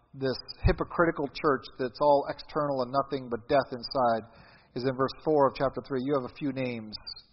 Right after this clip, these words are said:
who have not defiled their garments." They hear you're in a dead church, but you're one of the few who I, isn't gonna let it soil you. You're not gonna let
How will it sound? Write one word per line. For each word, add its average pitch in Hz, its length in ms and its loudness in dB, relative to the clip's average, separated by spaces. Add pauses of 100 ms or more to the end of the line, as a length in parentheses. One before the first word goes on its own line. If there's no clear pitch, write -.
(400)
who 123 120 -4
have 117 100 -10
not 127 240 2
defiled 110 380 0
their 98 100 -6
garments." 90 400 -4 (1500)
They 120 100 -10
hear 185 200 0
you're 160 220 0
in 127 100 -4
a 110 60 -18
dead 170 320 4
church, 139 380 2 (460)
but 127 100 -4
you're 151 160 2
one 143 180 2
of 131 60 -4
the 127 160 -4
few 98 320 -6 (1400)
who 139 200 0
I, 151 140 6 (500)
isn't 180 180 -4
gonna 170 120 -4
let 151 220 4
it 147 60 -6 (1200)
soil 117 340 2
you. 87 220 -14 (880)
You're 156 120 -8
not 202 120 -10
gonna 180 140 -6
let 151 280 4